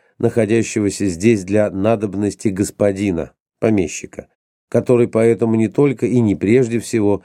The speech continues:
имеет в отношении к земле права пользования, но прежде всего берет на себя и обязанности обработать землю. Прежде всего, но не исключительно, таково было положение арендатора из части продукта.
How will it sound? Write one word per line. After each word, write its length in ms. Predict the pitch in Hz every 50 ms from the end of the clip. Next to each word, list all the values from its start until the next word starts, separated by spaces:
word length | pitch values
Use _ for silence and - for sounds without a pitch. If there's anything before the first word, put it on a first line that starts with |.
| _ _ _ _ -
имеет 440 | 110 117 113 113 113 110 107 98 95
в 80 | 98
отношении 580 | 110 - - 104 104 - - 120 117 104 101 98
к 60 | 92
земле 360 | 85 95 107 107 104 101 101
права 480 | 95 - - 98 101 98 92 95 90 85
пользования, 800 | - - - 107 101 92 80 85 90 82 82 80 78 76 71 _ _ _ - - _ -
но 160 | 113 113 95
прежде 500 | - - 98 120 151 156 127 113 107 90
всего 320 | - - 90 85 78 73
берет 360 | 69 78 101 98 113 117 107 110
на 100 | 107 98
себя 300 | - 120 113 101 113 113
и 260 | - - - 131 123
обязанности 1000 | 113 107 95 95 107 143 147 139 113 110 113 110 101 95 - - - 98 87 - _ _ -
обработать 680 | 95 107 98 95 104 104 90 92 95 82 85 92 85
землю. 520 | 80 85 87 87 82 76 73 69 65 _ _ _ _ _ _ _ _ _ _ _ - -
Прежде 320 | 92 92 87 82 92 98
всего, 540 | 92 - - 113 101 104 131 135 101 - _ _ _ _ _ -
но 180 | 80 85 85
не 160 | 85 95 101
исключительно, 840 | 98 - - 123 127 127 - 120 110 90 98 95 90 87 85 80 - _ _ _ _ _ _ _ _ -
таково 340 | 117 101 - 110 107 113
было 240 | 117 113 117 110 107
положение 560 | 92 92 101 104 104 98 101 113 107 104 101
арендатора 640 | 98 90 90 90 87 82 107 110 113 - 113 110 113
из 300 | 104 - - 120 101 -
части 420 | - - - 98 92 87 - - 107
продукта. 640 | 90 107 110 107 92 95 90 - _ - - -